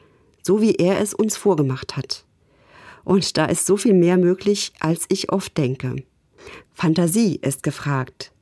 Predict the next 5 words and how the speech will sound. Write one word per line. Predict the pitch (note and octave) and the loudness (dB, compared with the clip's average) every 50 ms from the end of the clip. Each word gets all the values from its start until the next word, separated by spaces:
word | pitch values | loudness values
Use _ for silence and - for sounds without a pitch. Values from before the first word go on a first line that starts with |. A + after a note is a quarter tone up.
| _ _ | _ _
Geduld | - D#3+ D3+ G#3 A3 A#3+ G#3+ D#3 C#3+ - - - _ _ _ _ _ | -4 -2 0 2 2 4 2 2 0 -4 -8 -14 _ _ _ _ _
und | G#3+ A#3 - | 0 0 2
Hoffnung | B3+ A#3 G3 - - D#3 C#3 C3+ B2+ C3+ C#3 - _ _ _ _ _ _ _ _ _ _ | 0 0 -2 0 0 0 2 2 0 -2 -4 -8 _ _ _ _ _ _ _ _ _ _
und | D#3+ F3 A3 C4 - - - _ _ _ | 2 4 4 4 0 -2 -10 _ _ _
Nächstenliebe. | G3+ G#3+ E3+ - - - - D3 C3+ C3+ B2+ C3+ B2+ B2+ | 2 2 2 2 -2 -4 -2 0 0 0 0 -2 -2 -2